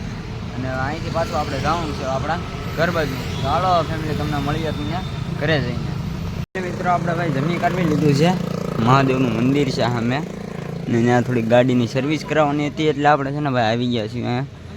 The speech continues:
શ્રી ચામુંડા ઓટો બાઇક સર્વિસમાં.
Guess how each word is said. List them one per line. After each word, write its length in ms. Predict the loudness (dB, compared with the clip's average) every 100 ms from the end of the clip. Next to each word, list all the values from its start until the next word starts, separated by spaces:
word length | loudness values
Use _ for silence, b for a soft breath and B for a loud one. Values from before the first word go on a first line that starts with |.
| -12 -12 -4
શ્રી 140 | -2
ચામુંડા 600 | 0 2 4 4 4 6
ઓટો 380 | 6 4 0 0
બાઇક 300 | 4 4 2 0 -2
સર્વિસમાં. 580 | 0 2 2 0 -2 -4